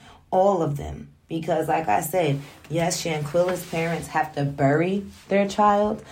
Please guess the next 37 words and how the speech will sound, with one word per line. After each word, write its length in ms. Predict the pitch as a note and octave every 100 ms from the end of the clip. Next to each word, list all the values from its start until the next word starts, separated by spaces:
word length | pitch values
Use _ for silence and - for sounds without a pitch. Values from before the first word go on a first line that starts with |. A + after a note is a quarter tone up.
| - -
but 180 | E3 E3+
these 160 | F#3 F#3
other 340 | - G#3 G#3
parents 540 | G#3+ F#3 F#3 F3+ E3 D#3
now 320 | E3+ F3+ E3+
have 200 | F3 E3+
to 60 | D#3+
worry 340 | E3+ F3+ E3+
about 280 | D#3 D#3 D3+
the 140 | D#3+
legal 380 | D3 F#3 G3 D#3
issues 380 | D3 D#3 D#3 D3
that 180 | D#3+ D#3
arise 500 | C#3 D3+ D#3+ D#3 D#3
from 400 | - D3+ D3 C#3+ - -
this, 340 | B2+ D#3 C#3+ -
which 200 | D3+ E3+
was 120 | D#3
clearly 480 | - - G3+ D#3+ D3
not 220 | C#3+ C3+
an 80 | C3+
accident. 460 | - - C3 A2 - - -
That 180 | D#3+ D#3
video 320 | F#3+ G3 F3
was 160 | E3+
not 220 | D#3+ D#3 C#3+
an 80 |
accident. 440 | C3 C3 - C#3+ C#3
That 200 | D3+ D#3+
girl 220 | F3 E3
was 180 | D#3+ C#3
beating 300 | E3+ D3+ E3
on 160 | D#3
her 280 | C#3+ D#3 D3 - -
purposely 680 | - F#3 F3+ F3 F#3 F#3 D#3
and 200 | D3 C#3+
was 160 | D3